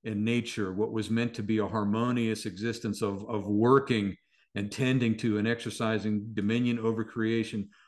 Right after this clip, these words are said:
all of a sudden became a work that was accomplished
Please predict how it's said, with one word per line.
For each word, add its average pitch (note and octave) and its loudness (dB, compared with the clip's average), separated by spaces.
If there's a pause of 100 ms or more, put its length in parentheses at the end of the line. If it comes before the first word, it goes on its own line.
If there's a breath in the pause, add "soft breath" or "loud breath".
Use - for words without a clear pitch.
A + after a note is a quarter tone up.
(140 soft breath)
all A#2+ 0
of A2+ 0
a G#2+ -4
sudden A2 0
became A2 0
a G#2 2
work A#2 2 (140)
that G#2+ -2 (100)
was G#2 2
accomplished B2 0